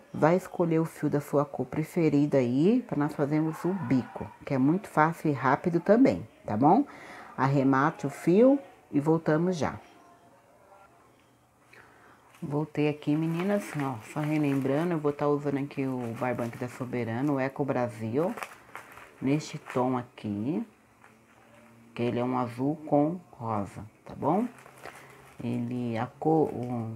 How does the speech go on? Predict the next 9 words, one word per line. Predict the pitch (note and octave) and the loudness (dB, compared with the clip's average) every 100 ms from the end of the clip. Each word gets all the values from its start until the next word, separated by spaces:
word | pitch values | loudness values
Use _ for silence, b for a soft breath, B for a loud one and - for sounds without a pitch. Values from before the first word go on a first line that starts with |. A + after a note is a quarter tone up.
| A2+ - _ - - - - B B B B | -12 -20 _ -20 -20 -20 -20 B B B B
deixa | - B2+ | -12 -10
eu | |
ver | A#2 B2 | -6 -6
aqui | B2+ - | -6 -4
a | B2+ | -4
numeração | B2+ B2+ C3 C3 - C3 | -2 -4 -6 -6 -6 -4
da | B2+ | -4
cor | - B2+ | -6 -6
dele. | B2 G#2 - | -4 -6 -6